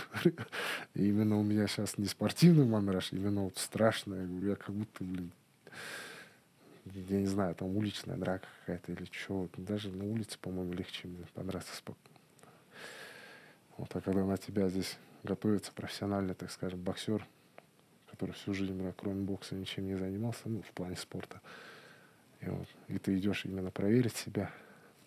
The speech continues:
в новой дисциплине. Вот. Ну, ментально там нужно было себя немного глубже. Я тогда копнул,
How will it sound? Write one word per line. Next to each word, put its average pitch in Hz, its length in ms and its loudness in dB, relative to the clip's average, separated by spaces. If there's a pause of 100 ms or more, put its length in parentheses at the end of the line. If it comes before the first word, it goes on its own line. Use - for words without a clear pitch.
(260)
в - 60 -2
новой 101 240 4
дисциплине. 110 640 0 (1160)
Вот. 92 300 -2 (800)
Ну, 139 80 6
ментально 107 480 6
там 95 180 -2
нужно 95 260 0
было 92 180 0
себя - 260 -2
немного 90 420 -2
глубже. 90 380 0
Я 78 60 -2
тогда - 280 -4
копнул, 98 420 0